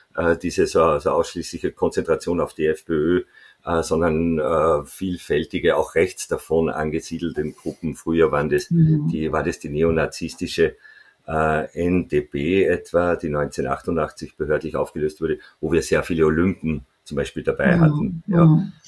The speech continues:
Speaker 1: Ähm, da war bei der Libertas sehr wenig, auch in der Vergangenheit.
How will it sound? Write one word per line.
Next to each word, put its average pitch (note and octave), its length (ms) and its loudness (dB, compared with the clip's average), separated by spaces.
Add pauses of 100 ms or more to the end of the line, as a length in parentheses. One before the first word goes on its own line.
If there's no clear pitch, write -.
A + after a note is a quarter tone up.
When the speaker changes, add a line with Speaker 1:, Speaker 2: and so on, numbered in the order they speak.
Speaker 1:
Ähm, F2 640 4
da G2+ 200 6
war A2+ 420 4
bei A2 120 8
der A2+ 120 8
Libertas A2+ 600 4
sehr G#2 260 6
wenig, F#2 420 2
auch D2+ 180 0
in D#2 100 -4
der D2 100 0
Vergangenheit. E2 720 0